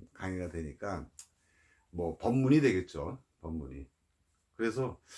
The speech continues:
이 법문을 하는 데는 재미가 없어요. <laughs> 원래. <laughs> 어떤 분들이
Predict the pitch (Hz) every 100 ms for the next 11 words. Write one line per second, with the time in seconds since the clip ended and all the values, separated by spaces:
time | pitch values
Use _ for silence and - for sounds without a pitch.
0 | - - - - - - - 107 104 110
1 | 143 175 175 175 170 165 160 143 135 120
2 | 110 160 143 - - 113 135 147 175 -
3 | 95 117 - - 101 127 - 104 117 82
4 | - - - - 135 131 - - - -
5 | 139 131 151 131 123 123 143 104